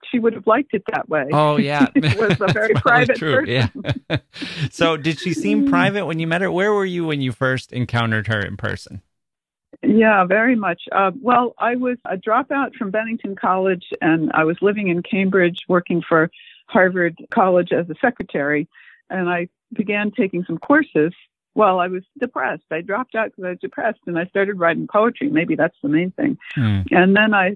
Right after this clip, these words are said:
Speaker 1: was kind of interested in getting back to schoolwork, but, and, uh, I could take some classes at Harvard as a special student, and I applied, gave my little fledgling poems to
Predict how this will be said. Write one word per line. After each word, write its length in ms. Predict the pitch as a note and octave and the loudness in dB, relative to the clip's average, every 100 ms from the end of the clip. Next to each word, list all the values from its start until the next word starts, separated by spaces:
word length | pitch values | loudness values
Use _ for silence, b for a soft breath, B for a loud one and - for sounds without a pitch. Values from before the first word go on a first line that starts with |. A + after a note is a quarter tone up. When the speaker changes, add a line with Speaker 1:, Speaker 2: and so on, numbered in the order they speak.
| - | -6
Speaker 1:
was 220 | - F#3+ - | -6 -6 -2
kind 200 | G#3 A3 | 0 0
of 60 | A3 | 0
interested 400 | F3 - - D#3 | -2 -8 -6 -4
in 120 | F3 | 0
getting 260 | E3 E3+ D3+ | 0 0 0
back 220 | D3+ D#3+ _ | 0 -2 _
to 80 | D3+ | -12
schoolwork, 580 | - F3 D#3+ D3+ D#3+ - | -4 -2 0 2 0 0
but, 200 | E3 D#3 - _ | 0 0 -2 _
and, 420 | - E3+ E3 D#3+ | 2 2 2 -2
uh, 40 | F3 | -2
I 320 | E3 E3 D#3 E3+ | 2 4 4 2
could 220 | G#3+ - | -2 -2
take 260 | B3 G3 - | 0 0 0
some 160 | - G3+ | -6 -4
classes 440 | - E3+ F3+ E3+ E3+ | 2 2 2 -2 -2
at 80 | |
Harvard 460 | F3 G3+ G3+ F3+ D3 | 0 2 2 0 0
as 160 | D3+ D3+ | 0 -4
a 60 | |
special 380 | - F#3+ G3 F3+ - | -2 -2 -2 -6 -2
student, 380 | D#3+ C#3+ D3+ - - | 0 2 2 -2 0
and 340 | D#3+ D#3 D3+ - b b - | 4 4 2 -4 b b -10
I 140 | - E3+ | 0 4
applied, 720 | E3+ - E3 G3+ A#3 E3+ E3 G#3 - - E4 - | 4 2 0 2 4 0 -4 -16 -12 -8 -8 -4
gave 220 | G3 G3+ | 0 0
my 280 | G#3 F3 E3 D#3 | 0 -2 -2 -4
little 240 | F3+ E3 - | -6 -6 0
fledgling 400 | F#3 F#3+ D#3+ D3 | 0 2 2 0
poems 460 | - G3+ F#3+ D3 - - | 2 0 2 0 -2 -4
to 260 | E3 E3 | -2 -2